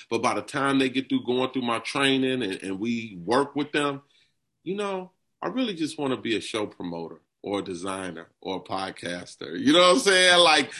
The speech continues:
uh, you, we always start off as one thing. And if, and if we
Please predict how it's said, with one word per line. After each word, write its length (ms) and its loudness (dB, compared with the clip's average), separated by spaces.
uh, 100 0
you, 280 -2
we 180 6
always 440 4
start 320 2
off 240 0
as 140 -4
one 340 0
thing. 500 2
And 160 2
if, 260 2
and 160 2
if 160 0
we 480 6